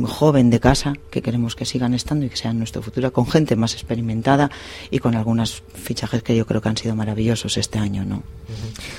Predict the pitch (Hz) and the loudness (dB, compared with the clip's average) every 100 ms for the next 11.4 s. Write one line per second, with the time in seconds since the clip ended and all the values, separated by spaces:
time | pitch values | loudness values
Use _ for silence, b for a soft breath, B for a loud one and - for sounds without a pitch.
0 | - - 104 107 123 120 - 117 120 131 | -12 2 4 6 4 2 4 6 6 6
1 | 117 113 127 117 104 113 131 143 - 110 | 6 6 4 4 6 6 8 4 2 0
2 | 107 104 98 101 110 131 120 123 123 117 | 2 2 4 4 6 6 6 8 8 6
3 | 127 123 120 117 117 120 117 117 113 107 | 6 6 6 4 2 2 4 6 6 4
4 | 117 113 131 131 - - - 107 101 98 | 0 4 4 4 -2 -6 0 2 4 2
5 | 87 101 - 120 117 127 117 113 127 - | 2 2 4 6 6 8 8 8 8 6
6 | 113 110 107 104 110 131 123 110 101 107 | 6 6 6 6 6 4 4 6 6 6
7 | 110 113 117 120 117 117 113 107 101 98 | 4 4 4 4 4 4 4 4 4 4
8 | 98 98 92 95 113 101 B B B - | 4 4 4 6 6 6 B B B -20
9 | - 117 113 113 113 110 113 143 156 147 | 4 8 10 12 10 10 8 6 6 6
10 | 135 123 110 110 120 143 151 139 - 110 | 4 4 4 6 8 8 6 0 2 0
11 | 113 160 175 | 2 -2 -2